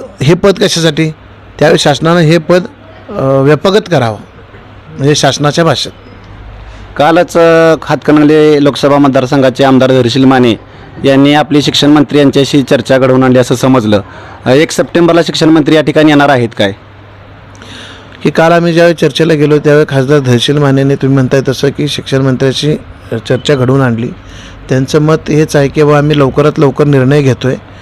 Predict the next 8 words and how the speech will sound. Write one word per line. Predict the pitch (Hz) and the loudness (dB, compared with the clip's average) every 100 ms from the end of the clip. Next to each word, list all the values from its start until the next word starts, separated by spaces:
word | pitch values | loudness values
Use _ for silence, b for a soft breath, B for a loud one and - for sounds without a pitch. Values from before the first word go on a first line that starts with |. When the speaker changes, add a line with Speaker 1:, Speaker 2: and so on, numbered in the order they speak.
| B B B | B B B
Speaker 1:
अनेक | 117 135 139 | -2 0 0
दिवसापासून | 139 - 139 135 147 | 0 0 -2 0 -2
तुम्ही | 139 139 143 143 | 0 0 2 0
आंदोलन | 139 127 135 139 | 0 0 0 0
करताय, | 139 123 - 127 | 0 -2 -2 -2
आता | 123 135 | -2 -2
उपोषण | 123 139 - 127 | -2 -4 -2 -2
करताय, | 131 - 120 | -2 -2 -4